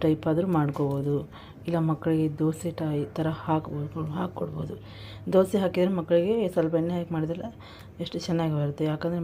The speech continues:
ಮಕ್ಕಳು ಈ ಪಡ್ಡು ವಡೆ ಮಾಡಿದ್ರೆ ಎಣ್ಣೆ ವಸ್ತಾಗುತ್ತಲ್ಲ ಮಕ್ಕಳಿಗೆ, ಹಾಗಾಗಿ ದೋಸೆ ಹಾಕಿದ್ರಲ್ಲ ಚೆನ್ನಾಗಿ ಬರ್ತೈತೆ. ನಾನು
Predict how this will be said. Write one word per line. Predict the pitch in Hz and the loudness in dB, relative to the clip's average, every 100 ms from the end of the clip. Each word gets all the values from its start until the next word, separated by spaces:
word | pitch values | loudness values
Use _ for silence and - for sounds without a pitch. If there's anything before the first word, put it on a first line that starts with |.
| 160 | 0
ಮಕ್ಕಳು | 156 185 190 196 - - - 165 | 0 0 0 -2 -14 -16 -6 -6
ಈ | 160 | -2
ಪಡ್ಡು | 175 156 170 170 | 0 2 2 4
ವಡೆ | 160 156 196 202 | 4 4 4 2
ಮಾಡಿದ್ರೆ | 190 208 175 | 0 0 4
ಎಣ್ಣೆ | 175 185 196 | 6 6 4
ವಸ್ತಾಗುತ್ತಲ್ಲ | 180 - 165 147 160 160 160 | 0 2 4 4 2 4 2
ಮಕ್ಕಳಿಗೆ, | 160 165 156 151 - - - - - 190 | 0 0 0 -2 -8 -18 -18 -18 -6 2
ಹಾಗಾಗಿ | 202 180 156 196 240 - - - - 190 | 4 4 2 2 -2 -8 -18 -18 -6 -4
ದೋಸೆ | 185 185 | -2 0
ಹಾಕಿದ್ರಲ್ಲ | 165 151 170 170 254 247 - - - | -2 -2 -2 -2 -4 -6 -16 -18 -2
ಚೆನ್ನಾಗಿ | 214 202 165 | 2 2 2
ಬರ್ತೈತೆ. | 147 143 - - - - - - - - - - - - - - - - - - - - - - - - - - - - - - - - - - - - - - - | 0 -4 -12 -14 -14 -18 -18 -16 -16 -16 -16 -16 -16 -16 -16 -18 -16 -16 -16 -14 -14 -14 -14 -14 -14 -14 -14 -12 -12 -12 -14 -16 -16 -16 -16 -16 -16 -16 -16 -4 0
ನಾನು | 185 | 2